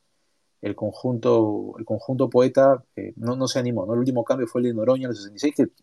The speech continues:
si bien es cierto, No-, Noroña, pues, no es un, no es un delantero que se caracterice por su cuota goleadora, sino es un jugador que más que nada busca los espacios y, y que complica la saga rival con su velocidad.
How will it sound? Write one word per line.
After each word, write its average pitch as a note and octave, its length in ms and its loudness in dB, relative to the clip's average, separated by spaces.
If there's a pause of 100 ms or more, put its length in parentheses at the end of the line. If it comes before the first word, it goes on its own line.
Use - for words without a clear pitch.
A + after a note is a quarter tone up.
(160)
si - 180 -4
bien A#2 160 2
es A2+ 80 -2
cierto, A#2+ 280 2
No-, A2 120 -4
Noroña, A2+ 300 0
pues, A2+ 140 -4
no A#2 60 -2
es A2+ 120 -6
un, A2 480 -4 (320)
no A#2 80 0
es A2 80 0
un B2 60 4
delantero A2 400 4
que A#2 80 2
se A2+ 120 -2
caracterice G#2 520 2
por A2+ 260 4
su F#2+ 180 -6
cuota A2+ 380 2
goleadora, G2+ 460 4
sino G2+ 160 -14
es - 100 -12
un G#2 80 -10
jugador G#2+ 320 -2 (380)
que - 100 -16
más G#2+ 180 -4
que G#2+ 120 -4
nada A2 100 -4
busca A2 500 0
los F#2+ 200 -10
espacios A#2 680 -2
y, G2 160 -12
y A2+ 120 -18
que F#2 380 -8 (120)
complica A2 420 0
la G2+ 80 4
saga A2 220 0
rival G#2 240 2
con A#2 140 -6
su A2 120 -4
velocidad. G#2 540 2